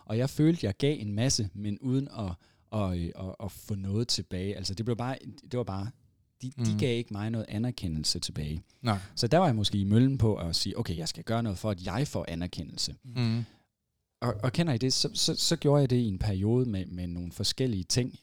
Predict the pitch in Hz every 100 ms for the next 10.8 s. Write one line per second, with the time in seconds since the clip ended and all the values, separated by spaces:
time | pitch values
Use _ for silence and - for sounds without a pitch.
0 | - 90 87 85 - 80 76 - - 80
1 | - 87 78 - 87 82 120 107 95 117
2 | - - 82 78 90 92 104 110 95 92
3 | 113 131 98 92 113 - 92 92 98 117
4 | 143 _ _ _ _ - 98 92 - 156
5 | 131 147 - - 98 87 - 95 104 120
6 | 113 104 - _ _ _ _ - 131 139
7 | 101 - 131 110 101 104 117 _ 127 117
8 | 107 98 104 - - 98 - - 127 87
9 | 87 87 90 117 _ _ _ _ _ _
10 | _ 98 87 85 _ 95 101 98